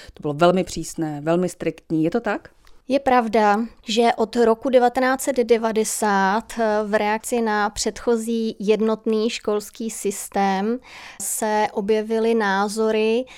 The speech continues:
Speaker 2: že je to vlastně pozůstatek tereziánského nebo také se říká herbartovského školství.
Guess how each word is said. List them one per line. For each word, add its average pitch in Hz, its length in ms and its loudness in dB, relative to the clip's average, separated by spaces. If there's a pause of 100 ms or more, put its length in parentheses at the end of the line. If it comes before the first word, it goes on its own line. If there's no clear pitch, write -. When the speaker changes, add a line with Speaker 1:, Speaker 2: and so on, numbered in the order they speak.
(160)
Speaker 2:
že 214 460 0
je 214 160 2
to 226 140 2
vlastně 226 400 0
pozůstatek 220 920 -4
tereziánského 214 1300 0
nebo 214 560 -2
také 208 680 -4
se 220 240 -8
říká 208 400 -4
herbartovského 196 1040 -2
školství. 175 760 -10